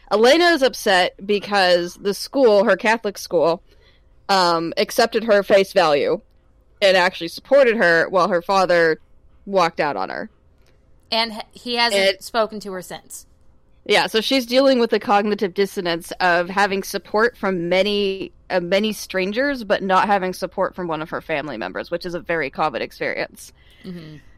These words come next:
Speaker 1: So, and the way that I originally thought it was gonna go when it first started was when I found out that the, when they got to the part where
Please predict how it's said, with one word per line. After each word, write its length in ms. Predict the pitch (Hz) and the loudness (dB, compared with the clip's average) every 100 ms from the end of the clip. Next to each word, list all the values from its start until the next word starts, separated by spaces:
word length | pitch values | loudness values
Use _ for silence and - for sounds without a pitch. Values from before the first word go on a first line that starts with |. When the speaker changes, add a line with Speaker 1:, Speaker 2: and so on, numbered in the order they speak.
| _ - | _ -4
Speaker 1:
So, 160 | 226 | 2
and 260 | 302 233 226 | 4 4 4
the 60 | |
way 160 | 233 330 | 6 6
that 200 | 294 - 233 | 4 2 4
I 280 | 294 359 | 6 6
originally 840 | 311 240 320 277 262 220 190 175 - | 4 0 -2 -2 0 0 0 -2 -6
thought 340 | - 339 349 294 | -4 2 4 4
it 100 | 202 | 2
was 140 | 202 | -2
gonna 220 | 190 170 | -2 -2
go 320 | 185 165 160 | 0 0 2
when 200 | 151 190 | 0 -2
it 120 | 180 - | -2 -2
first 540 | 226 226 226 214 - | -2 -2 -8 -10 -6
started 560 | - 214 202 170 170 - - | 0 2 4 2 0 -4 -8
was 500 | 208 202 190 180 - - - - | 0 4 4 2 -4 -20 -14 -2
when 140 | 220 | 2
I 100 | 214 | 2
found 240 | 226 247 226 | 4 4 4
out 80 | |
that 160 | 190 - | 0 0
the, 160 | 180 - - | -2 -2 -6
when 380 | 208 202 190 - | -2 -2 -2 -2
they 120 | 208 | 2
got 160 | 208 | 2
to 60 | 214 | 0
the 60 | 196 | -2
part 200 | 190 175 | 0 0
where 180 | 170 | -2